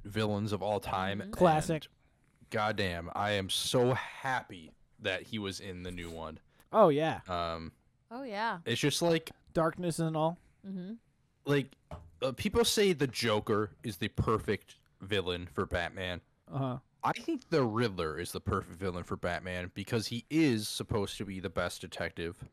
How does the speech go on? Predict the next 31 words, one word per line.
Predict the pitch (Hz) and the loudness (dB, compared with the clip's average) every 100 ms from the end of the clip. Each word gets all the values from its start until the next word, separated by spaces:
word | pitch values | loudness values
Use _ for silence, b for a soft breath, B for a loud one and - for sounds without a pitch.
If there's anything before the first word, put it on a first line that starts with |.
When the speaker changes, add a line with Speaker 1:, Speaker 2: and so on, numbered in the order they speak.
| _ _ _ _ _ - | _ _ _ _ _ -2
Speaker 3:
Right. | 170 185 147 - | 6 6 6 2
Speaker 2:
Yeah. | 214 233 269 254 180 160 | -4 0 2 2 2 -2
Speaker 1:
like, | 185 | 0
Speaker 3:
Right. | 151 151 117 | 4 2 0
Speaker 2:
You're | 220 233 | -2 2
Speaker 1:
in | |
Speaker 2:
right. | 247 208 | 4 4
Speaker 1:
the | 95 | 2
world. | 90 87 - | 2 0 0
So | 107 | 0
he's | 107 | 0
supposed | - 120 120 | -2 -2 -2
to | |
be | 113 | -2
able | 110 | -2
to | |
solve | - 156 185 190 156 | 0 2 4 4 0
this | 92 82 | -8 -10
shit. | - 78 - _ _ _ | -10 -12 -12 _ _ _
Speaker 3:
Right. | 143 143 | -2 0
Speaker 1:
So, | 101 | 0
like, | 98 - - _ - | -4 -12 -20 _ 4
Speaker 3:
It's | 180 - | 4 8
Speaker 1:
I, | 190 | 6
Speaker 3:
a, | 147 | 6
Speaker 1:
I | |
just | 156 170 | 6 6
Speaker 3:
he's, | 202 | 6
Speaker 1:
love | 104 107 - 92 | 4 0 -6 -10
the | 92 | -6
Riddler. | 87 82 73 71 | -6 -6 -8 -14